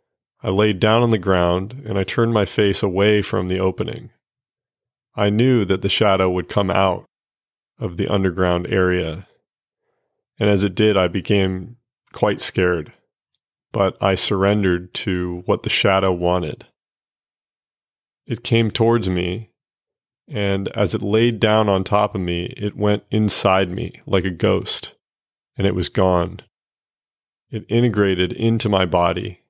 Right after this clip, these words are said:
I felt a tremendous sense of heaviness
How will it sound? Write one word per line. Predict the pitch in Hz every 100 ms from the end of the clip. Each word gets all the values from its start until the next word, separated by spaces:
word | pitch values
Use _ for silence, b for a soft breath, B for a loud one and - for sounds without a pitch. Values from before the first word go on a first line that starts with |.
| _ _ _ _ _ _ _ _ -
I | 98
felt | - 113 101
a | 95
tremendous | - 101 104 101 98
sense | - - 98 -
of | 92 -
heaviness | - 110 104 101 92 98 101 - -